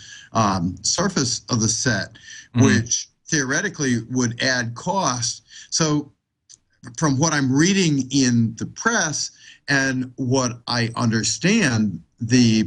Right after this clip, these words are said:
Speaker 1: passive display is actually more expensive to build than the active display. Now, it isn't priced that way in the, in the marketplace. Uh,
Speaker 2: <laughs>
Speaker 1: a-, as, as you probably know,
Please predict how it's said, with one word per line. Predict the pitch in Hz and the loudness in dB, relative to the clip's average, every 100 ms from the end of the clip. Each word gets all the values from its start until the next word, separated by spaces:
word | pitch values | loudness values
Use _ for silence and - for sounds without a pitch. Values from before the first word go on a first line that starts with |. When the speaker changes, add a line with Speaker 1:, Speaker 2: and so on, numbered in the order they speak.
| - | -2
Speaker 1:
passive | - 165 226 220 147 | -4 0 0 0 0
display | 123 117 - 110 101 | 0 -2 -2 -2 -2
is | 98 117 | -4 -2
actually | 131 170 139 | -2 -2 -2
more | 107 110 104 | 0 0 0
expensive | - - - 147 160 113 - | -2 -4 0 0 0 -2 -4
to | |
build | 104 - 180 147 104 92 85 - - - - | -2 0 2 0 -2 -6 -12 -18 -18 -20 -2
than | 127 127 120 | 2 4 4
the | 123 120 | 2 0
active | 156 180 151 117 | -2 -2 -4 -4
display. | 113 - 123 98 73 - - - - | -4 -2 0 0 -4 -10 -18 -20 -4
Now, | 135 143 135 127 - _ _ - | 2 2 0 -6 -10 _ _ 0
it | 147 | 2
isn't | 160 143 131 - | 2 0 -4 -8
priced | - 185 254 - - | -4 0 0 -2 -2
that | 123 117 | -4 -4
way | 113 113 95 104 107 | -4 -2 -2 -4 0
in | 135 117 | 2 4
the, | 120 120 | 2 2
in | 127 | 2
the | 117 | 4
marketplace. | 160 233 - - _ - 113 85 - - - | 4 2 -4 -10 _ -8 -6 -4 -4 -6 -6
Uh, | 117 110 101 202 | -2 0 0 -2
Speaker 2:
<laughs> | - | -2
Speaker 1:
a-, | 202 - 156 175 143 | -4 -2 -4 -2 0
as, | 143 135 120 | 0 0 -2
as | 147 123 | -4 -2
you | 139 | -2
probably | - 151 127 117 113 | -2 -2 0 2 2
know, | 147 143 123 | 2 0 -2